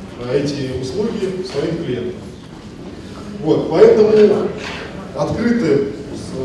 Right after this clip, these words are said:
программное обеспечение как база для этого, это очень хороший подход. А, соответственно, мы тоже проповедуем эту идеологию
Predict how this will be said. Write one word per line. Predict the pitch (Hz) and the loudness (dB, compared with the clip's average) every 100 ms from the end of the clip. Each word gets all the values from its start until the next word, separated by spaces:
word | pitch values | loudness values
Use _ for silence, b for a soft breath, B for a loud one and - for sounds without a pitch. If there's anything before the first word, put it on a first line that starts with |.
| 131 | -6
программное | 147 151 175 151 143 | -2 2 2 2 0
обеспечение | - 160 226 214 208 | -2 -4 -4 0 2
как | - 143 | 0 0
база | - 285 - | 2 2 2
для | - 120 | -2 -4
этого, | - - - - - 170 | -6 -6 -8 -8 -6 -2
это | 190 | 2
очень | 202 190 - | 2 2 0
хороший | 156 175 - 151 | 0 0 0 -2
подход. | 156 156 - 117 117 - - 147 147 - - - - - - - - - - - - - - - - - - - - - - - - | -2 -4 -6 -8 -10 -12 -14 -12 -12 -14 -14 -14 -14 -14 -14 -14 -14 -14 -14 -14 -14 -16 -16 -16 -14 -14 -14 -14 -16 -16 -16 -16 -10
А, | 127 131 127 | -4 -2 -2
соответственно, | 127 156 156 - - 185 | 0 2 2 2 0 2
мы | |
тоже | 196 185 147 | 2 4 2
проповедуем | 139 139 143 139 139 123 120 120 | 0 0 2 4 6 4 -2 -4
эту | 117 - - - - - | -6 -8 -10 -12 -12 -10
идеологию | 127 135 175 202 185 160 | -2 2 6 4 4 -2